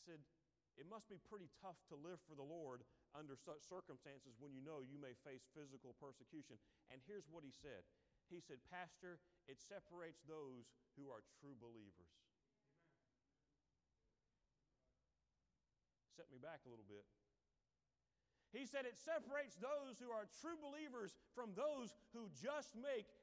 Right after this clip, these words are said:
a vain profession." And he wasn't saying that in the context of trying to judge anyone's sincerity or anyone's salvation, but what he was saying is, hey, living for God is not always gonna be comfortable. The Bible says, "Yea, and all that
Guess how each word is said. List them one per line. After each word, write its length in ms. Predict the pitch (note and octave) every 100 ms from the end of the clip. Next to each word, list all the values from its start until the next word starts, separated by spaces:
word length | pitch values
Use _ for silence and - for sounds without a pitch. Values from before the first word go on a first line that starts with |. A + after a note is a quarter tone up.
| -
a 160 | G#3+ D#3
vain 400 | E3 C4+ D#4 D4 C#4 - -
profession." 640 | C4+ - B3 F#3+ - A2+ - _ _ _ _ _ _ _ -
And 120 | G#3
he 80 | D#4 D4+
wasn't 240 | C4+ G#3
saying 280 | F3 D4+ C4
that 120 | C4
in 80 | B3
the 80 | G3
context 480 | B3+ C4+ B3 B3 A3+
of 80 | -
trying 240 | A#3+ B3 G#3
to 60 |
judge 320 | E3 G3+ A3+ G#3
anyone's 400 | C4+ B3 A#3 -
sincerity 640 | G#3+ E3+ B3 C#4 B3+ G#3
or 80 | G#3+
anyone's 320 | B3+ A#3 -
salvation, 480 | G#3+ F#3+ B3+ B3 G3 - -
but 100 | A3
what 160 | A3 A3+
he 60 | G#3
was 160 | F#3+
saying 400 | - D4 D4+ B3+
is, 160 | A3 F#3
hey, 300 | D4 B3+ - - - -
living 340 | G#3+ E4 F4 C4+
for 160 | A#3
God 300 | F#3+ C4+ D#4+
is 140 | B3+ G3
not 160 | D#4+
always 420 | D#4+ E4+ E4+ C#4
gonna 160 | F#3+ B3+
be 160 | G#3+ -
comfortable. 640 | C#4+ E4+ E4+ D4 G#3+ A#2 - - _ _ _ _ _ _ _ D#3
The 60 |
Bible 240 | A#3+ D#4 B3
says, 200 | B3+ G3
"Yea, 140 | D4+
and 100 | C4
all 280 | C4 F4
that 100 | F4+